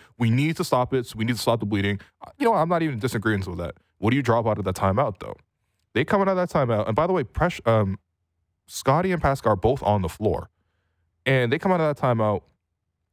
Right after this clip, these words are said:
with eventually a pick and roll for Malachi and Precious. And Malachi gets a switch against Zeke Naji,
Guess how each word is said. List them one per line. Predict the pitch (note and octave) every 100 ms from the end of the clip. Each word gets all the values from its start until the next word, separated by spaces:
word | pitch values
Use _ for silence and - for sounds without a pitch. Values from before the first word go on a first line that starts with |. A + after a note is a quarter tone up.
| _ _
with | G#2 A2 G#2 G#2 -
eventually | A#2 A#2 E3 - G#2 G2 -
a | F#2
pick | - D#3 F#3+
and | C3
roll | A2 G#2
for | G2 - F#2 E2+ - _ _ _
Malachi | A2+ A2+ A#2+ A#2+ A2 G#2+ -
and | F2+
Precious. | - F2 - - - _ _ _ _ _ _ _ _ _
And | A#2 A2+ G#2 G2 A2
Malachi | B2 D3 D#3+ C3+ B2+ G#2+ _ _ _ -
gets | A#2 G2 - -
a | G#2+
switch | G2 - D#3+ B2+
against | A2 A2 G2
Zeke | B2
Naji, | B2 G#2 F2+ F#2 G#2